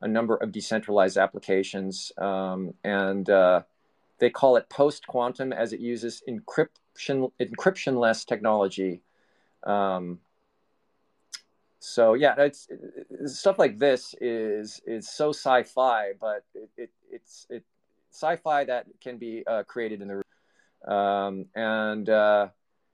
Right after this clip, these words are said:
yeah, there, there's like, this was interesting. Uh, they've got a decentralized vault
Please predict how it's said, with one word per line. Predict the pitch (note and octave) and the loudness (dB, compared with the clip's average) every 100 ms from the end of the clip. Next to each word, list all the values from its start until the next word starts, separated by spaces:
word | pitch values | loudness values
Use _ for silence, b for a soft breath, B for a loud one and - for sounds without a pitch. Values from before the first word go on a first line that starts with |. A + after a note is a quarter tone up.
| _ | _
yeah, | C#3+ C3 | 2 4
there, | C3+ D3+ | 2 -6
there's | D3+ D3 - | -6 -8 -4
like, | C3 - - - | -4 -4 -20 -14
this | D#3 D#3+ | -10 -8
was | C#3+ | -8
interesting. | B2 A#2 A2 A2 G#2+ - | -8 -8 -12 -10 -8 -2
Uh, | A2+ - | 0 0
they've | G2+ C3 | 2 2
got | A2+ C3 B2+ | 4 4 4
a | B2+ B2+ | 2 -6
decentralized | B2 - D#3 - D#3 C3+ - G2 | -8 -8 -8 -4 0 0 0 -6
vault | A#2 A#2+ B2+ - | -2 -2 -2 -12